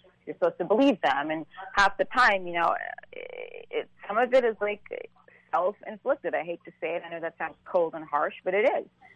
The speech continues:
Like, you know what you're doing. You're a big girl. This is what you signed up for. Just because this person didn't help you out or you lacked whatever tools it was to do anything magnificent doesn't mean you have to go there,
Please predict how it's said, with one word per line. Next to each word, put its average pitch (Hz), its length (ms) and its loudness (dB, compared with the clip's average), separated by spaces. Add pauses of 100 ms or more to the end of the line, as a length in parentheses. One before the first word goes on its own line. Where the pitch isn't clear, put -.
(120)
Like, 170 180 -2
you 202 120 -4
know 226 120 0
what 294 160 2
you're 214 120 0
doing. 165 420 -4
You're 151 140 0
a - 20 2
big 285 220 -2
girl. 156 300 4
This - 140 -12
is 180 80 -10
what 208 140 -2
you 240 180 -8
signed 240 220 0
up - 200 0
for. 156 240 0 (300)
Just 196 160 -6
because 226 280 0
this 190 100 -6 (120)
person 170 440 0
didn't 170 160 -6
help 156 200 2
you 151 180 -2
out 180 260 4
or 156 100 0
you 156 220 -4
lacked 156 340 2
whatever 160 360 0 (100)
tools 143 220 -8
it - 100 -8
was 160 260 2 (680)
to 175 80 -6
do 247 180 2
anything 151 540 0
magnificent 151 760 -4
doesn't 180 240 2
mean 170 140 -2
you 165 60 -2
have 156 140 0
to 139 80 -16
go 180 220 4
there, - 240 2